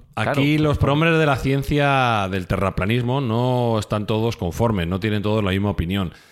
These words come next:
Speaker 1: Se asume generalmente que la Tierra tiene forma de disco, pero estamos entrando en teorías muy distintas. Hay algunos terraplanistas que piensan que la Tierra puede tener forma de donut
Speaker 2: Vale.
Speaker 1: o toro,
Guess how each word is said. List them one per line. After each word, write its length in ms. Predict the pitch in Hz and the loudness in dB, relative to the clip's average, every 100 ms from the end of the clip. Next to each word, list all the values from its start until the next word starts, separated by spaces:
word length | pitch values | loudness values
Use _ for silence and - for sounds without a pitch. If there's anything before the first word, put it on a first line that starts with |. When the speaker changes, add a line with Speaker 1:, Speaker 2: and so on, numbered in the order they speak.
| _ _ | _ _
Speaker 1:
Se 240 | - - - | -8 -2 -2
asume 340 | - 143 156 | 2 2 2
generalmente 880 | 143 143 135 135 139 131 104 110 _ _ _ _ _ | 2 0 0 0 0 -2 -6 -8 _ _ _ _ _
que 680 | - 92 92 90 87 82 78 | -6 -2 -2 -2 -2 -4 -6
la 220 | - 87 78 | -10 -8 -6
Tierra 240 | 95 107 | -4 -2
tiene 240 | 113 117 | -2 -2
forma 300 | 110 107 113 117 | -2 -2 -2 0
de 60 | |
disco, 340 | 90 - 80 - | -2 -4 -6 -2
pero 440 | 85 82 82 82 | 0 0 -2 -4
estamos 480 | 80 92 101 107 - | -4 -4 -2 -2 -2
entrando 680 | 101 95 104 107 110 110 104 | -4 -2 -2 -2 -2 0 0
en 220 | 92 87 | -2 -4
teorías 400 | 92 90 101 101 | -4 -2 -2 -2
muy 160 | 107 | -2
distintas. 640 | 110 90 - 117 104 80 80 | -2 -2 -4 -4 -4 -6 -6
Hay 520 | 82 90 90 90 87 | -6 -4 -4 -4 -4
algunos 380 | 87 85 101 101 | -4 -4 -4 -4
terraplanistas 760 | 104 98 90 101 - 101 92 - - - - _ _ | -4 -4 -4 -6 -4 -4 -4 -8 -18 -20 -20 _ _
que 120 | 98 | -6
piensan 800 | 95 113 117 110 113 104 104 90 | -2 0 0 2 2 0 0 -4
que 120 | - 98 | -6 -4
la 100 | 92 | -2
Tierra 220 | 104 104 | 0 0
puede 180 | 98 98 | 0 -2
tener 200 | 95 92 | -2 -4
forma 340 | - 98 95 | -4 -2 0
de 60 | 98 | 2
donut 340 | 127 156 190 - _ _ _ _ _ _ _ _ - | 2 0 -2 -10 _ _ _ _ _ _ _ _ -12
Speaker 2:
Vale. 360 | 92 82 104 | -8 -6 -2
Speaker 1:
o 80 | 98 | -2
toro, 440 | - 123 139 175 | 0 0 0 -2